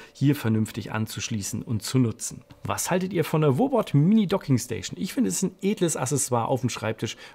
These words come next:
was tatsächlich auch noch nützlich ist. Eure Meinung würde mich wirklich interessieren, gerne in die Kommentare. Und wenn ihr da Fragen zu dieser Station habt, dann auch. Ich werde wie immer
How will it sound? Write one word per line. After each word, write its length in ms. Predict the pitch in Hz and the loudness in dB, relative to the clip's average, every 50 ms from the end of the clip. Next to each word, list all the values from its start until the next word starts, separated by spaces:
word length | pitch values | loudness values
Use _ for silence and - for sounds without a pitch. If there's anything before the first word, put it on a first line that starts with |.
| _ | _
was 200 | - 117 113 - | -6 -4 -4 -4
tatsächlich 640 | - 131 147 143 - 123 110 - 123 117 - - - | -2 -2 -2 -2 -2 -4 -4 -2 -4 -4 -6 -6 -6
auch 240 | 104 101 - - - | -6 -6 -4 -4 -2
noch 260 | 120 139 151 - - | -2 -2 -2 -4 -4
nützlich 540 | 113 107 113 107 - - - 104 104 - - | 0 0 0 0 -2 -4 -10 -10 -12 -12 -14
ist. 180 | - - - - - - - - | -14 -14 -14 -14 -16 -14 -6 -2
Eure 420 | 180 190 226 202 185 185 196 - - - - | 0 4 4 6 6 4 2 -2 -6 -4 0
Meinung 480 | 123 110 110 143 147 147 151 160 151 127 | 2 4 4 6 6 6 4 4 2 2
würde 140 | 127 127 | 4 4
mich 320 | 127 120 - - 107 101 104 | 4 4 2 0 -4 0 2
wirklich 260 | - - - 208 - | 2 2 2 0 -4
interessieren, 460 | - - 175 151 - - 185 175 143 | -4 -6 -6 -4 -2 0 0 0 2
gerne 220 | 123 135 151 160 160 | 0 0 0 0 0
in 60 | 151 | -2
die 60 | 143 | -2
Kommentare. 580 | - - 139 131 127 - 117 117 123 120 127 120 - - - - | -2 0 0 0 0 0 0 0 0 2 0 -2 -2 -6 -8 -4
Und 140 | - 107 - | -2 0 2
wenn 100 | 131 156 | 2 2
ihr 80 | 151 | 2
da 60 | 135 127 | 2 0
Fragen 420 | - - - 107 117 127 131 123 | 0 -2 0 2 2 2 2 0
zu 120 | - - | 0 -2
dieser 300 | 143 147 147 139 139 131 | -2 0 2 2 2 2
Station 480 | 123 - - 113 - - - 120 110 104 | 2 0 -2 -4 -2 -2 0 0 0 0
habt, 200 | 117 117 - - | 0 -2 -4 -6
dann 140 | 98 - - | -10 -10 -8
auch. 320 | - - 180 190 185 - - - - - - | -2 2 4 4 4 2 -2 -14 -18 -16 -14
Ich 160 | - - - 147 | -12 -4 0 2
werde 180 | 135 127 - | 2 2 2
wie 80 | 131 156 | 0 2
immer 240 | 139 127 123 117 | 4 4 2 2